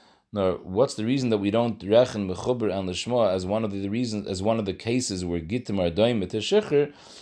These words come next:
elo kiktani milsa de lasa bekadushin. Milsa de isa bekadushin like tani. The Tana is only discussing things that gittin and shecher are doime,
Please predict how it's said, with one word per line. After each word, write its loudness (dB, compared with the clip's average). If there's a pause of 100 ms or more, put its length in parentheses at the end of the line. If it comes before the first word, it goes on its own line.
(180)
elo 4
kiktani -6
milsa -2
de -4
lasa 2
bekadushin. -8
Milsa -4
de -6
isa -6
bekadushin -4
like 2
tani. 0
The 0
Tana -2
is 0
only 0
discussing 2 (420)
things 0
that 2
gittin 0
and -2
shecher 2
are 6
doime, 2